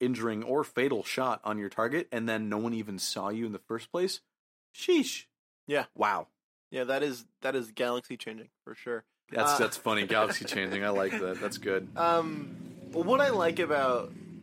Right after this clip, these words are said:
Speaker 2: s-, especially when there's talents and stuff that let you, and, and built into the system, things that let you use skills in combat more efficiently.
Speaker 1: Mm-hmm.
Speaker 2: 'Cause when you think of skills in combat, you're thinking what maybe use computer or perception or stealth. I mean,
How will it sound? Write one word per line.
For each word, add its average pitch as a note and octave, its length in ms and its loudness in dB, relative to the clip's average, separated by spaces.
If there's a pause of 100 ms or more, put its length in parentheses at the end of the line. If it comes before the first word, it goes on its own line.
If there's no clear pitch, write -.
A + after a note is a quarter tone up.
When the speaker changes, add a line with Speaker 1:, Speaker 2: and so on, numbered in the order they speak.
(140)
Speaker 2:
s-, - 160 -10
especially F#3+ 380 -4
when E3+ 120 -2
there's C#3+ 180 -2
talents B2+ 400 -4
and C3 80 -16
stuff C3+ 180 -6
that B2 160 -2
let C3 320 -2
you, B2 460 -4
and, C#3 180 -6
and D#3 280 -6
built G3 200 0
into F#3+ 160 -8
the E3+ 60 -12
system, F#3+ 320 -6
things E3+ 280 -4
that D#3 160 0
let D3+ 200 -2
you D#3 80 -6
use C#3 440 -4
skills C#3 600 -2
in B2+ 140 -8
combat A#2+ 520 -4
more B2 220 -8
efficiently. A#2 720 -10
Speaker 1:
Mm-hmm. G2 260 -8
Speaker 2:
'Cause F3 220 -4
when A#3 100 -4
you A3+ 60 -6
think F#3 140 -4
of C#3+ 80 -6
skills C3 260 -4
in A#2 80 -12
combat, A#2 380 -6
you're B2 120 -8
thinking A2+ 560 -12 (340)
what A#2 180 -8
maybe B2 260 -6
use A#2 360 -8
computer A2 760 -8 (300)
or A2+ 260 -4
perception A2+ 600 -10
or G#2+ 100 -12
stealth. A#2+ 400 -6 (540)
I G3 120 -2
mean, G3+ 380 0